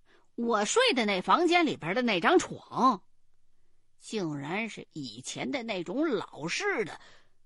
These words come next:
文物级别的雕花的床。嗯，我虽然胆儿大，可是睡这样的床，我是怎么也睡不踏实的呀。所以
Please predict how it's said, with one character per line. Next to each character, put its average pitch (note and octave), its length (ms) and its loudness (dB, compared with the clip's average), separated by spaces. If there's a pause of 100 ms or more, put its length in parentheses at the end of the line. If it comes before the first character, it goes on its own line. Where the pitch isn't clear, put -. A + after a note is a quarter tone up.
(360)
文 A3 340 6 (260)
物 C4 140 -4
级 G#3+ 340 -10
别 G3 280 -8
的 D3+ 100 -12
雕 G4+ 300 -4
花 F#4 240 -2 (240)
的 F#3+ 120 -2
床。 - 440 -8 (1400)
嗯， C4+ 400 8 (320)
我 D4 300 10
虽 A4 200 4
然 A#4+ 220 10
胆 C4 100 2
儿 E4+ 140 0
大， E4+ 240 6
可 G#3 100 -6
是 C4+ 80 2
睡 F#4+ 280 2
这 A4 80 4 (140)
样 B3 200 8
的 G3+ 80 -4
床， F#3+ 240 0
我 F#3 100 0
是 D4 120 2
怎 - 240 -6
么 G3 100 0
也 A4+ 160 6
睡 C4 180 4
不 F#3+ 80 -2
踏 G3+ 240 6
实 C#3 120 -6
的 A2+ 80 -12
呀。 - 160 -18 (800)
所 B3+ 160 2
以 B3 180 -4